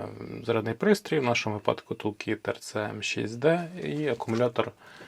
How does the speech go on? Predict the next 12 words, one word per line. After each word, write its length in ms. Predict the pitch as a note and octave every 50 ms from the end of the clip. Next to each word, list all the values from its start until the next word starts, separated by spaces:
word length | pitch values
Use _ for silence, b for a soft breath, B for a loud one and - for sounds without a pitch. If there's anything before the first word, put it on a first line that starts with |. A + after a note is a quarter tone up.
| B B B B _ -
е, 200 | C#3 A#2+ A#2 A2+ G#2+ -
такої 380 | - G#2+ - - A#2 A2 A2
ємності 600 | A#2 C#3 D3 C#3+ C3 - - - - A2+ A2 A2 A2 B B B B B B - _ _
достатньої, 760 | - B2 A#2+ A2 - - C3+ C3+ C3 - A#2+ A2+ A2 G#2+ -
щоб 460 | - - - - B2 A#2 G#2+ G2+ - - B B B B B B B B -
в 80 | G#2+
нього 320 | G#2 A#2 B2+ C3 A#2+ A#2+ A2+
можна 340 | A2 A#2 A#2+ A2 A2 A2 A2
було 300 | G#2+ A2 A2+ A2+ A2+ G#2+
розряджати 640 | A2 G#2+ G#2+ G#2+ G#2 G#2 A2+ A#2 A#2 - - A2 G#2
дану 600 | G#2+ A2+ A2+ A2+ A2+ A2+ A2+ A2+ A2+ A2 A2 G#2+
збірку. 580 | G2+ G#2+ G#2 G#2 A2 G#2+ G#2 - - - A2